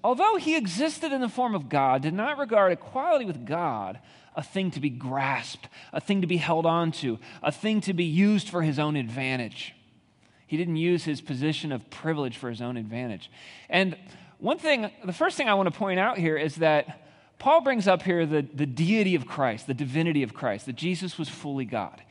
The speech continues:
He says he existed in the form of God. He, he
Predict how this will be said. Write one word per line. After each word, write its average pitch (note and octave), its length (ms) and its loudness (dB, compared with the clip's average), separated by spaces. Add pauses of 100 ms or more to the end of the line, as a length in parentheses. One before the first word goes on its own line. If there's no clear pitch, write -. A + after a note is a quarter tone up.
(280)
He E3+ 100 -4
says F#3+ 240 -2
he G3 80 2
existed F3+ 600 -2
in F3 180 2
the D#3+ 60 0
form F#3 400 0
of B2+ 120 -2
God. A2+ 360 -2 (460)
He, E3+ 180 0 (100)
he E3+ 320 -4